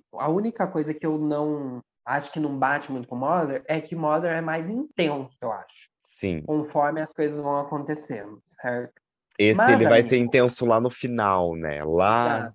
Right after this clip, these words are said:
Speaker 2: nos últimos
Speaker 1: Uhum.
Speaker 2: minutos de
Speaker 1: E
Speaker 2: filme.
Speaker 1: daí, assim, antes da gente chegar nesse grande final, né?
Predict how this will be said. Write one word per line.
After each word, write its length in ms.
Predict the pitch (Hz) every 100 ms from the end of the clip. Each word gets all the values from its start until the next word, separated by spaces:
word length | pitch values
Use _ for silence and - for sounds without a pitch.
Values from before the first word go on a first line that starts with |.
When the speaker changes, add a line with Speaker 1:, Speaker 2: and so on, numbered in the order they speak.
| _ -
Speaker 2:
nos 200 | 98 98
últimos 340 | 104 98 101 98
Speaker 1:
Uhum. 240 | 98 92
Speaker 2:
minutos 120 | 87 -
de 160 | - - -
Speaker 1:
E 60 | -
Speaker 2:
filme. 0 |
Speaker 1:
daí, 280 | 240 233 226
assim, 460 | 240 - 208 127 - 156
antes 600 | 226 277 285 277 165 143
da 140 | 143
gente 220 | 143 139
chegar 240 | 156 139 139
nesse 240 | 143 151
grande 440 | 143 170 220 185 131
final, 720 | - 123 143 175 135 107 - _
né? 260 | 120 131